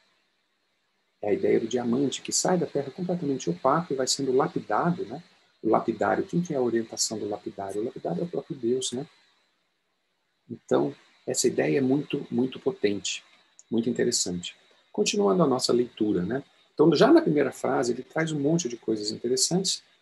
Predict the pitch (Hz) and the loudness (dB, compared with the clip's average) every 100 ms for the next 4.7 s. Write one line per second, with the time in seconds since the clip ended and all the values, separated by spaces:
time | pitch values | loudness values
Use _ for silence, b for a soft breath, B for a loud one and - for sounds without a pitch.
0 | - 202 202 185 165 - 135 110 120 135 | -2 0 2 2 2 2 2 2 2 0
1 | 131 - 135 - - - 127 - - 175 | -2 -2 0 0 0 -2 -2 -2 0 2
2 | 165 143 135 104 90 90 - - 107 127 | 4 2 2 -2 -4 -6 -10 -10 -6 -2
3 | 185 190 - 131 - 113 110 117 110 - | -2 -2 -4 -2 -2 -2 -4 -4 -6 -6
4 | - 175 156 120 135 175 180 | -4 -2 -2 -2 0 0 -2